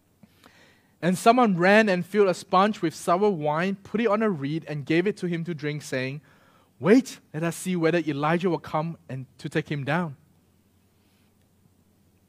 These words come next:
And Jesus uttered a loud cry and breathed his last. And the curtain of the temple was torn in two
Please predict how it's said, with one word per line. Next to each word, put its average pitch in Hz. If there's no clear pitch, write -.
And 170
Jesus 185
uttered 208
a 196
loud 196
cry 165
and 127
breathed 135
his -
last. -
And 151
the 160
curtain 202
of 202
the 202
temple 160
was -
torn 147
in 160
two 123